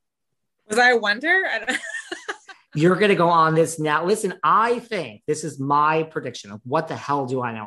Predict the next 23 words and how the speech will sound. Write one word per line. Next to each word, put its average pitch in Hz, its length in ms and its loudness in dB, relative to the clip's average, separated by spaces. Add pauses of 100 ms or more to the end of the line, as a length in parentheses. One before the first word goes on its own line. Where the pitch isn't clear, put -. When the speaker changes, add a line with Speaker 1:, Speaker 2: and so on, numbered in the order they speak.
Speaker 2:
I 156 160 2
think, 226 420 -2 (240)
well, 151 140 2
I 160 100 4
think 160 300 -6
this 156 200 -6
will 143 100 -6
happen, 160 380 0
but 147 100 -4
I 139 80 -4
think 143 180 -8
they 143 100 -2
should 127 200 -10
do, 135 180 -4
I 139 120 -4
think 202 200 -6
they 190 140 -2
should 175 180 -8
do 151 140 -2
a 131 40 -6
girls' 135 480 -6
trip 123 420 -6
eventually 113 920 -8